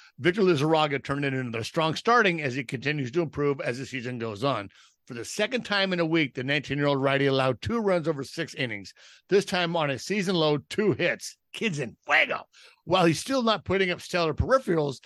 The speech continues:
he's posted a twenty-eight to eleven strikeout to walk ratio over his last thirty-six and two-thirds innings.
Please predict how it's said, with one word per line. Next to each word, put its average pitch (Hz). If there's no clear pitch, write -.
he's 165
posted 190
a 135
twenty-eight 175
to 151
eleven 147
strikeout 139
to 190
walk 190
ratio 147
over 139
his 117
last 131
thirty-six 151
and 120
two-thirds 131
innings. 117